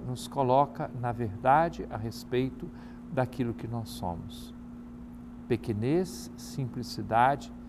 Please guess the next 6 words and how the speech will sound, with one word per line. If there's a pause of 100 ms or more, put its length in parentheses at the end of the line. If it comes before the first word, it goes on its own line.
(400)
liberdade
de
coração, (480)
abertura
de
alma